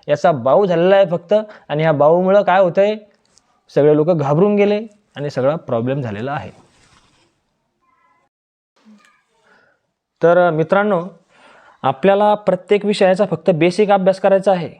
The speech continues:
बेसिक, फक्त बेसिक, डिटेलमध्ये जायचं नाही आहे. खूप डिटेलमध्ये जर तुम्ही गेला तर तुम्हाला परीक्षेला गेल्यावर कळन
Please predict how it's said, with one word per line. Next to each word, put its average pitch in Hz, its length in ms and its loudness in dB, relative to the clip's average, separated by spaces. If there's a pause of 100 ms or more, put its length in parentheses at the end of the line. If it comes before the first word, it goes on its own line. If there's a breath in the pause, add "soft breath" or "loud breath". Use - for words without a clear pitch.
(1160)
बेसिक, 180 520 0 (120)
फक्त - 520 -4
बेसिक, 208 560 -2 (1500)
डिटेलमध्ये 196 580 0
जायचं 165 440 0
नाही 196 260 0
आहे. 185 100 -4 (600 loud breath)
खूप 175 300 0
डिटेलमध्ये 190 460 0
जर 185 120 2
तुम्ही 190 240 -2
गेला 190 280 2 (1000 loud breath)
तर 170 100 2
तुम्हाला 190 300 2
परीक्षेला 185 460 0
गेल्यावर 185 300 2
कळन 185 380 -2